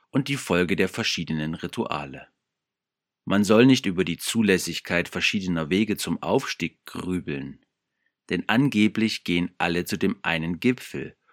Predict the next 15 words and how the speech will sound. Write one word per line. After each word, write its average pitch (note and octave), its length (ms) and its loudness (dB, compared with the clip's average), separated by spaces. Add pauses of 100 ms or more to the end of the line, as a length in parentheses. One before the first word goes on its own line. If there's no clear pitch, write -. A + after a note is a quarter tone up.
(260)
und G2 180 -2
werden F#2+ 240 0
sich F2 220 -6
einmal E2+ 580 -4 (200)
zu - 120 -6
dem - 220 0
einen D#2+ 400 -2
Weg B2+ 240 -2
vereinen. G2 640 -8 (1500)
Das - 240 -6
Leben F2+ 540 0 (380)
ist - 300 -2
eine D2+ 240 -4
große D#2+ 680 -4
Bewegung. E2 720 -2